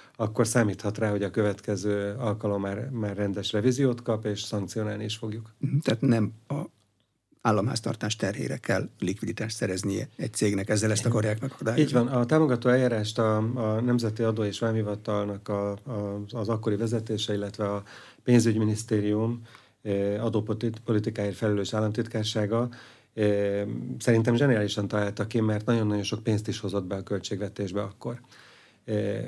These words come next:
Speaker 1: és az is látszik, hogy az adózók többsége ezzel nem él vissza. Tehát ez egy, ez egy fenntartandó, jó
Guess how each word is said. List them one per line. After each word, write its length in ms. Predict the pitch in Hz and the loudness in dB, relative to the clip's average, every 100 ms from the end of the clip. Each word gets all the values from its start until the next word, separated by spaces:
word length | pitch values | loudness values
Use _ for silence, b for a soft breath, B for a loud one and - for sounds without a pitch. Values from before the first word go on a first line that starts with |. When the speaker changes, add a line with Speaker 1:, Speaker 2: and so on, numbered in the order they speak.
| - | -8
Speaker 1:
és 140 | - 113 | -2 4
az 120 | 135 | 6
is 120 | 123 | 6
látszik, 340 | 123 120 131 - | 4 4 2 2
hogy 80 | |
az 100 | 113 | 4
adózók 420 | 110 110 107 107 107 | 4 4 2 2 0
többsége 760 | 113 113 117 107 117 120 - | -2 2 0 4 2 2 -4
ezzel 300 | - 113 127 | -6 2 4
nem 120 | 127 110 | 4 2
él 140 | 107 | 2
vissza. 440 | 104 104 - 135 - _ | 0 -2 -6 -10 -12 _
Tehát 220 | 104 104 | -8 -2
ez 140 | 110 117 | 0 2
egy, 140 | 113 | 0
ez 140 | 131 | 0
egy 340 | 113 110 135 135 135 - | 0 0 -4 -8 -10 -4
fenntartandó, 760 | - 131 123 107 107 107 107 107 | 6 6 6 2 2 0 2 4
jó 360 | 113 120 101 | 6 6 4